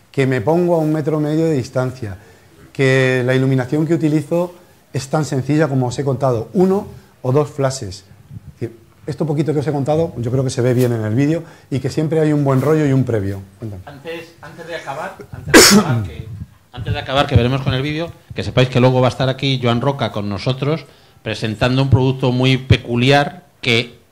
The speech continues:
Speaker 2: si hay alguien, aunque hay gente apuntada, pero si hay alguien que quisiera ver un rato de qué, de qué se trata, sabéis que es la,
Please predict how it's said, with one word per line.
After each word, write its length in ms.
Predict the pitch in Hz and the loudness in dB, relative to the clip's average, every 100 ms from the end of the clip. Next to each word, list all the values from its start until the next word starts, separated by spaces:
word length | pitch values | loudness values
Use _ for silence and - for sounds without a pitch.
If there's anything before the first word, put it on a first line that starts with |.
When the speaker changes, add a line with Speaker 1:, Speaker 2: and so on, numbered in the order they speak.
| - | -16
Speaker 2:
si 260 | - - 113 | -10 0 2
hay 200 | 120 139 | 4 4
alguien, 300 | 139 101 - | 2 -2 -2
aunque 320 | 98 98 107 | -6 -4 -2
hay 60 | 104 | -2
gente 320 | 120 113 110 | -2 -4 -6
apuntada, 760 | 104 104 101 123 123 117 143 _ _ _ | -8 -8 -6 -2 0 -2 -6 _ _ _
pero 140 | 90 | -20
si 140 | - | -12
hay 120 | 95 110 | -6 -4
alguien 260 | 120 107 | -4 -6
que 100 | - | -10
quisiera 420 | - - - 104 104 | -18 -20 -10 -8 -6
ver 180 | 120 | -6
un 160 | 101 92 | -8 -12
rato 380 | 104 123 90 87 _ _ _ _ _ | -10 -10 -12 -18 _ _ _ _ _
de 160 | 113 | -14
qué, 320 | - 143 151 - | -4 0 0 -4
de 140 | 123 | -12
qué 120 | - 143 | -8 -6
se 140 | 147 | -6
trata, 500 | - 160 156 170 208 - _ | -4 -4 -4 -10 -12 -20 _
sabéis 380 | - 113 131 135 | -10 -8 -6 -8
que 220 | - 139 | -10 -10
es 200 | 139 _ _ _ | -10 _ _ _
la, 520 | 104 110 110 107 107 | -18 -12 -12 -12 -14